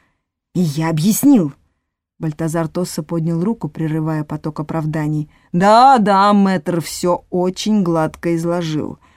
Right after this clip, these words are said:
Но из достоверных источников стало известно, что в башнях Пепла пребывает некая особа, весьма щедро одаренная магическим даром.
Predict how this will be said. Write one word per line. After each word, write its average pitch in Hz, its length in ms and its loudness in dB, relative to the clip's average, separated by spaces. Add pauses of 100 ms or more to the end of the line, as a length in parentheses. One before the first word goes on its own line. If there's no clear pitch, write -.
(120)
Но 214 220 4
из 214 100 4
достоверных 208 640 2
источников 185 640 -2
стало 175 260 0
известно, 170 500 0
что 165 220 -6
в 156 80 -2
башнях 175 540 0
Пепла 190 580 -4 (540)
пребывает 208 540 4
некая 196 340 0
особа, 175 640 -2
весьма 180 420 0
щедро 202 520 0
одаренная 190 840 2
магическим 190 760 0
даром. 131 480 -2